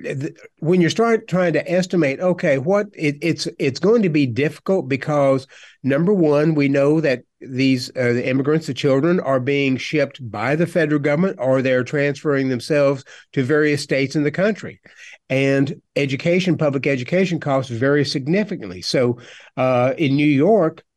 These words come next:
the average cost to educate a child is twenty-four thousand dollars a year.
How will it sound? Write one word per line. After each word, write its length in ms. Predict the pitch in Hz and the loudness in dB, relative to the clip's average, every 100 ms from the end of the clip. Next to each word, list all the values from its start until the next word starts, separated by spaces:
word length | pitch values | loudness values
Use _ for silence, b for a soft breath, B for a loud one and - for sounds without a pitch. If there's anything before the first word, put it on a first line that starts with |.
| 123 | -6
the 240 | 139 139 | -2 -2
average 440 | 135 143 139 131 | 0 -2 -2 -4
cost 380 | - 139 123 123 | -4 -2 -2 -2
to 80 | 160 | -2
educate 440 | 131 127 123 139 | 0 -2 -2 -2
a 20 | 117 | -2
child 400 | 120 113 135 160 | -2 -2 0 -2
is 80 | |
twenty-four 560 | - 160 147 139 160 151 | -4 0 0 2 2 2
thousand 520 | 143 156 202 190 151 | 0 -2 0 -2 -2
dollars 340 | 135 131 127 113 | 0 2 0 -2
a 40 | |
year. 460 | 120 107 107 143 | -4 -4 -2 -4